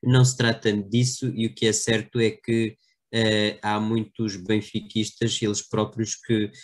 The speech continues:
se encontram indignados porque, eh, não é, não se pode fazer, eh, aquilo que, que, que ele faz, eh, por ter o símbolo do Benfica no, no peito, não é? Portanto,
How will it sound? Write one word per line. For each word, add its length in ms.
se 180
encontram 460
indignados 720
porque, 600
eh, 760
não 420
é, 240
não 240
se 220
pode 320
fazer, 540
eh, 280
aquilo 360
que, 480
que, 200
que 180
ele 140
faz, 460
eh, 200
por 260
ter 340
o 320
símbolo 540
do 240
Benfica 680
no, 300
no 180
peito, 380
não 80
é? 140
Portanto, 600